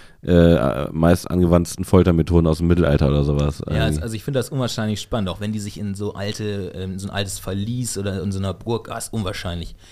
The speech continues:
Speaker 2: interessant, wie das damals abging.
Speaker 1: Aber auch echt krass, ne? Ich bin froh, dass das da-, dass das damals war und nicht heu-, zur heutigen Zeit,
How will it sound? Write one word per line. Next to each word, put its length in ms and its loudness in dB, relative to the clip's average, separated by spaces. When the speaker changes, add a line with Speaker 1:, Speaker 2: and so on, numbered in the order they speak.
Speaker 2:
interessant, 480 -2
wie 60 -2
das 200 -6
damals 320 -6
abging. 380 -12
Speaker 1:
Aber 200 4
auch 160 2
echt 220 -2
krass, 300 0
ne? 100 6
Ich 120 0
bin 100 0
froh, 540 8
dass 160 -6
das 220 -4
da-, 240 2
dass 160 0
das 160 -4
damals 600 4
war 340 4
und 100 4
nicht 220 4
heu-, 200 4
zur 160 4
heutigen 380 4
Zeit, 320 2